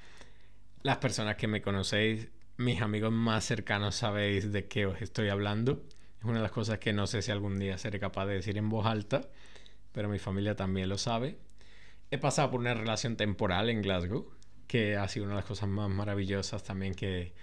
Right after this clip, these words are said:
que doy las gracias por por estar con esa persona y compartir la primera pandemia de mi historia, compartirla con esa persona que me ayudó tantísimo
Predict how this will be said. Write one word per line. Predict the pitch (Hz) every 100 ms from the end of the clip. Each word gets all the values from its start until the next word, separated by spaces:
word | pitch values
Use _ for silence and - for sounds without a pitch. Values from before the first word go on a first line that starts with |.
| - -
que | 107
doy | 98 98
las | 95
gracias | 92 87 - 131 190 - - - - -
por | - 110 101 101 101 85 85 - - - - - - - - - - -
por | 113
estar | 104 107
con | 107 110
esa | 113 113 -
persona | 120 101 - 113 113 113
y | 110
compartir | 120 113 110 101 - 107 107 - - - - - - - -
la | 117 113
primera | 117 107 107 110
pandemia | 123 117 110 117 113 107
de | 107 104 104 101 - - - - - - 123
mi | 117
historia, | 101 - 120 104 120 220 - - - - - - -
compartirla | 113 104 98 95 101 101 104 104 101 - - - -
con | 113
esa | 98 104
persona | 101 95 107 139 -
que |
me | 110
ayudó | 101 95 95
tantísimo | 98 95 107 95 127 147